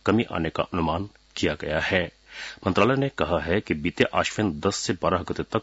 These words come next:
देश के अधिकांश स्थानों में हुई भारी बारिश के कारण भी धान खेती पर गहरा असर हुआ है। राष्ट्रीय धान अनुसंधान कार्यक्रम के संयोजक डॉक्टर मथुरा यादव ने कहा कि आश्विन में हुई भारी बारिश के कारण कोशी, मधेश और बागमती प्रदेशों में धान उत्पादन पर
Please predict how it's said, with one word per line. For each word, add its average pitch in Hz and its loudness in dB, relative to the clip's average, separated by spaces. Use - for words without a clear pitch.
देश 95 2
के - -4
अधिकांश 98 -2
स्थानों 80 0
में 92 2
हुई 92 -2
भारी 82 0
बारिश 85 -2
के - -2
कारण 69 -4
भी 92 4
धान 117 4
खेती - -2
पर - -2
गहरा 85 0
असर - -4
हुआ 73 -2
है। - -2
राष्ट्रीय 85 2
धान 80 0
अनुसंधान 87 -2
कार्यक्रम 78 -4
के - -6
संयोजक 71 -2
डॉक्टर 110 2
मथुरा 113 2
यादव 76 0
ने 67 -4
कहा - 2
कि - 0
आश्विन 135 4
में 135 0
हुई 101 0
भारी 85 0
बारिश 82 2
के - -6
कारण 87 0
कोशी, 107 0
मधेश 90 0
और 107 0
बागमती 82 0
प्रदेशों 73 -4
में 95 2
धान 104 2
उत्पादन 73 -2
पर 104 0